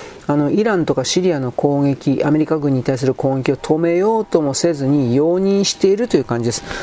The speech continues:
まあ、だから軍隊に余力があれば、今の段階でアメリカに喧嘩を売ることはしないですが、ロシアは。もう余力ないんですよ。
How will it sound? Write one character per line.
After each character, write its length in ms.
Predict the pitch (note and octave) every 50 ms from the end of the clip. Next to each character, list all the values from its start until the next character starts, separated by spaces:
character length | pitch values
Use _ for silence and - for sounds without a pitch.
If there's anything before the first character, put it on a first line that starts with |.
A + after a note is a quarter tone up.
| - - - -
ま 140 | F#3 F#3
あ、 40 | F3+
だ 200 | D3 - C#3+ F3+
か 60 | F3+
ら 120 | D#3 C#3 C3
軍 320 | B2 B2 - D#3+ A3 C#4
隊 140 | - - G3+
に 180 | D#3+ C#3 B2+ C3
余 140 | C3+ C#3+
力 320 | C#3 E3 E3 - - F#3 G3+
が 140 | G#3 G#3+ C4
あ 60 | D4
れ 140 | C#4+ G#3+ D3
ば、 360 | E3 G#3 G3+ E3 B2+ A2+ A2+ - - - - - - - -
今 200 | - E3 A3 D#4
の 100 | D#4 G#3
段 180 | C3+ C#3 C3 B2+
階 80 | C3+
で 80 | C3 C3+
ア 80 | C3 C3
メ 80 | C#3
リ 80 | D3 D3+
カ 60 | E3+
に 60 | E3
喧 120 | D3 D#3 D#3+
嘩 80 | E3+
を 20 | F3+
売 40 | F3+
る 40 | F3+
こ 80 | G#3
と 60 | G3
は 60 | F3+ -
し 160 | - - C3+
な 120 | D3+ G3+
い 100 | B3 G#3
で 100 | C3+ A#2+
す 100 | - -
が、 200 | C3 C3 B2+ A2+
ロ 120 | A#2 C3 C3+
シ 160 | - - A#2+
ア 80 | A2+
は。 160 | A#2 A#2 A#2 - - - - -
も 80 | F#3 D#3
う 20 |
余 140 | C#3 D3 E3+
力 180 | F#3+ G3+ G#3+
な 100 | F#3 F3+ A3
い 40 | G3+
ん 40 |
で 80 | C#3+ -
す 100 | - -
よ。 80 | G#2+